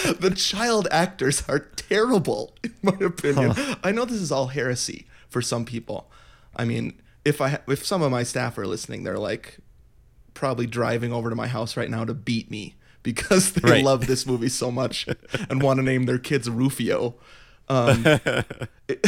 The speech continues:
Speaker 1: <laughs> I just, I can't deal with the Neverland section of that movie.
Speaker 2: Huh.
Speaker 1: It just,
Speaker 2: Hmm.
Speaker 1: it, it's one of these things where the trailer came out. I remember seeing this in the theater. I remember seeing the trailer in the theater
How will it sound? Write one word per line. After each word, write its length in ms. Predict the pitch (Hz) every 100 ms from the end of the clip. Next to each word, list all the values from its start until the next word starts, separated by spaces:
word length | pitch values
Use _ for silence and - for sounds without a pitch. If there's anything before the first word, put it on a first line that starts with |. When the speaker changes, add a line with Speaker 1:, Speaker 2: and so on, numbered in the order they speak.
| -
Speaker 1:
<laughs> 140 | 247 156
I 80 |
just, 200 | 170 202 -
I 60 | 147
can't 320 | - 220 196
deal 220 | 156 175
with 180 | 165 156
the 220 | 147 135 135
Neverland 800 | 143 160 147 123 113 113 110 - _
section 600 | - 123 - - - - - _ -
of 120 | 113
that 160 | 123 123
movie. 380 | 190 - - _ _ - -
Speaker 2:
Huh. 240 | 131 110 - - _ _ _ _ _ _ _ -
Speaker 1:
It 80 | 139
just, 280 | 165 - - -
Speaker 2:
Hmm. 180 | 123 104 - _ - -
Speaker 1:
it, 140 | 147
it's 140 | 160 160
one 160 | 190
of 80 | 202
these 180 | 190 -
things 260 | 139 123 113
where 140 | 120
the 100 | 113
trailer 460 | - - 127 131 135
came 260 | 147 139
out. 220 | 123 127 -
I 100 | 165
remember 360 | 156 143 120
seeing 320 | 117 147 147
this 160 | 131 -
in 80 | 120
the 60 | 113
theater. 260 | 135 139
I 60 | 123
remember 240 | 123 120
seeing 300 | 117 131 117
the 60 | 117
trailer 340 | - 143 147
in 80 | 120
the 100 | -
theater 380 | - - -